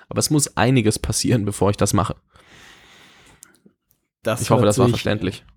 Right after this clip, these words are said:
Speaker 2: Das war absolut verständlich. Also das ist auch die Idee und da ziehe ich auch den Hut vor Gerald Hörhan, dass er diesen Weg geht. Aber da hätte ich tatsächlich auch, äh, langfristig Lust zu, sich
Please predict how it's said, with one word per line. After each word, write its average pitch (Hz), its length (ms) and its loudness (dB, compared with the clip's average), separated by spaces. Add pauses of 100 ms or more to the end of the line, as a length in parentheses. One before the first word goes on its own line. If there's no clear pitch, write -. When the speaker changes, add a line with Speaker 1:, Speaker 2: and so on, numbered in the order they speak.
(520)
Speaker 2:
Das 117 160 2
war 156 60 6
absolut 151 360 4
verständlich. 110 640 -2
Also 117 160 0
das 123 200 0
ist 117 120 -2
auch 117 120 0
die 120 160 -4
Idee 120 260 4
und 113 200 0
da 110 320 0
ziehe 120 160 0
ich 113 140 -10
auch 110 100 -12
den 110 220 -10
Hut 127 160 -8
vor 110 160 -10
Gerald 110 360 -6
Hörhan, 120 280 0
dass 113 160 -8
er 110 240 -8
diesen 113 320 -4
Weg 107 180 0
geht. 123 300 4 (400)
Aber 113 160 0
da 113 120 8
hätte 131 220 4
ich 120 200 0
tatsächlich 123 480 2
auch, 123 280 4
äh, 113 160 6
langfristig 110 640 0
Lust - 300 -2
zu, 113 140 -2
sich 110 240 -4